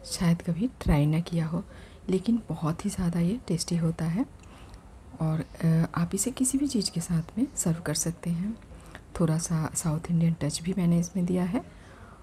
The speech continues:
और आप इसे पूरी पराठा या फिर किसी South Indian recipe के साथ भी आप इसे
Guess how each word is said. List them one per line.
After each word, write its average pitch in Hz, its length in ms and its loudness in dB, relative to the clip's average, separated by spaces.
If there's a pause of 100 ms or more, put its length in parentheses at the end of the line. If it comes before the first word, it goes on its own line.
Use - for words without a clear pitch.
(1000)
और 156 80 0
आप 156 260 -2
इसे 165 180 -4
पूरी 131 300 -2
पराठा 160 580 -2
या 165 180 0
फिर 165 180 0
किसी 170 300 -4
South 151 260 0 (100)
Indian 156 240 2
recipe 151 280 -2
के 151 100 -2
साथ 139 220 0 (100)
भी 180 140 -2 (840)
आप 139 140 -2
इसे 208 260 -4